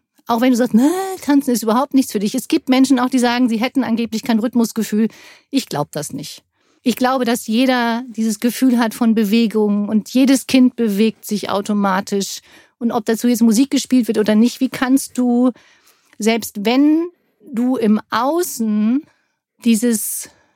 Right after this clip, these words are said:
ich sag's jetzt nochmal, Gefühl von Überforderung gehabt haben solltest, eine Möglichkeit finden, diese positive Schwingung wieder in dein Leben zu bekommen. Dieses positive Gefühl, dieses,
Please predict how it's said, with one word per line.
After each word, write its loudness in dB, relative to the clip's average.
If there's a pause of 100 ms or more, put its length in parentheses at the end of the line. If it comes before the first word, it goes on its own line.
(160)
ich -10
sag's -4
jetzt -6
nochmal, 2
Gefühl 0
von 0
Überforderung 0
gehabt -4 (360)
haben -4
solltest, -4 (840)
eine 6
Möglichkeit 2
finden, 2 (460)
diese 4 (560)
positive 2
Schwingung 4
wieder -2
in -8
dein -6
Leben -10
zu -16
bekommen. -12 (380)
Dieses 0
positive 0
Gefühl, 2
dieses, 0